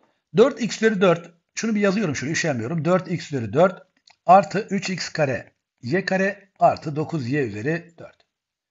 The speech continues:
Şimdi arkadaşlar burada şunun iki x, iki x'in karesi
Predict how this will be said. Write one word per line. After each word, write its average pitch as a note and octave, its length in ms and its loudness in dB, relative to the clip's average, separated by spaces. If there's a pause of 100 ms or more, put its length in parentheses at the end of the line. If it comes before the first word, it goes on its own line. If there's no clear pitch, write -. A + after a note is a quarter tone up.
(380)
Şimdi G#3 180 -4
arkadaşlar A3+ 500 2
burada B3 500 0 (220)
şunun A#3 380 -2
iki A#3+ 280 0
x, - 220 -6 (920)
iki A3 200 -2
x'in G3 220 -2
karesi F3+ 600 2